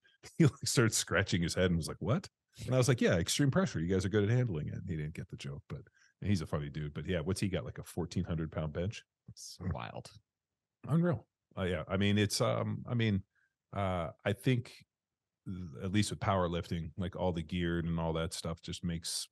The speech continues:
Speaker 1: people, like, ah, like, they can't identify with it. But seeing a dude walk up there in a pair of shorts and a, and a set of, you know, shoes and get underneath and, you know, squat something amazing, like, I really think that's what kinda rekindled powerlifting,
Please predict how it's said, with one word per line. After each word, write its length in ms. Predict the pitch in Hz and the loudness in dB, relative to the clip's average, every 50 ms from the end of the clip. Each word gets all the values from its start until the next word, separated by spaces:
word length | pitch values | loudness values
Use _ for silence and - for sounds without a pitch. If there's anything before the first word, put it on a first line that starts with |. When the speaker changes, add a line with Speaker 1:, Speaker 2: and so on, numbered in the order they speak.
| _ - | _ -10
Speaker 1:
people, 600 | - - 92 85 - 82 76 73 76 76 73 - _ | -6 -6 -6 -4 -4 -6 -6 -6 -6 -6 -10 -12 _
like, 300 | - 76 76 78 76 - - | -10 -10 -8 -8 -10 -12 -14
ah, 260 | - 65 65 - - - | -14 -12 -12 -12 -12 -10
like, 160 | 85 85 87 | -10 -8 -6
they 100 | - 85 | -6 -6
can't 240 | 82 - 101 82 78 | -4 -2 -2 -2 -2
identify 480 | 78 73 76 85 92 95 - - 73 78 | -2 -4 -2 -2 -2 -2 -2 -4 -6 -6
with 240 | 78 78 76 - | -6 -6 -6 -4
it. 160 | 82 78 78 - _ - - _ _ - | -6 -6 -6 -8 _ -20 -20 _ _ -8
But 120 | 95 - | -6 -2
seeing 220 | - 104 92 90 | 0 2 2 2
a 40 | 85 | 2
dude 180 | 73 87 85 78 | 0 0 0 0
walk 220 | 82 82 80 - | 2 0 0 0
up 100 | - - | -2 -4
there 120 | - 85 78 | -2 -2 -2
in 60 | 76 | -2
a 40 | 76 | -2
pair 160 | - 87 80 73 | -2 -2 -2 -2
of 60 | - | -2
shorts 320 | - - 82 80 80 - - | -2 -2 -2 -2 -2 -4 -4
and 80 | 76 76 | -6 -6
a, 60 | 73 - - | -8 -8 -8
and 200 | 82 80 73 76 | -8 -6 -6 -6
a 60 | 78 | -6
set 220 | - - 82 76 | -4 -4 -4 -4
of, 200 | 76 73 73 78 78 78 - - | -4 -4 -6 -8 -10 -10 -8 -6
you 100 | 87 80 | -6 -6
know, 200 | 73 76 76 - - - - | -6 -6 -8 -12 -14 -16 -14
shoes 360 | - - - 98 87 85 82 | -10 -6 -2 0 0 0 0
and 100 | 85 80 | -2 -2
get 140 | 78 80 78 | -2 -2 -2
underneath 320 | 80 76 78 78 80 - - | -2 -4 -4 -4 -6 -6 -6
and, 140 | 76 76 - _ _ - - _ _ - | -8 -8 -10 _ _ -20 -20 _ _ -6
you 60 | - | -6
know, 60 | 78 | -4
squat 340 | 73 - - - 87 80 - | -4 -2 0 0 0 0 0
something 280 | - 85 82 - 78 73 | -2 -2 -2 -2 -4 -4
amazing, 480 | 73 76 80 85 87 85 - 76 78 | -2 -2 -2 -2 -2 -2 -4 -8 -10
like, 140 | 80 80 - | -10 -8 -8
I 40 | 76 | -6
really 260 | 78 78 85 80 78 | -4 -2 -2 -2 -2
think 220 | - - 82 76 - | -4 -4 -6 -4 -4
that's 240 | 85 82 78 - | -4 -4 -4 -6
what 120 | - 78 - | -8 -10 -6
kinda 180 | - 80 76 73 | -6 -6 -4 -4
rekindled 540 | 76 80 78 - - 90 80 76 78 76 - | -6 -8 -8 -8 -8 -8 -8 -8 -8 -10 -8
powerlifting, 640 | - 80 80 82 78 71 69 67 - - 73 73 | -6 -6 -4 -4 -6 -8 -10 -10 -10 -12 -12 -12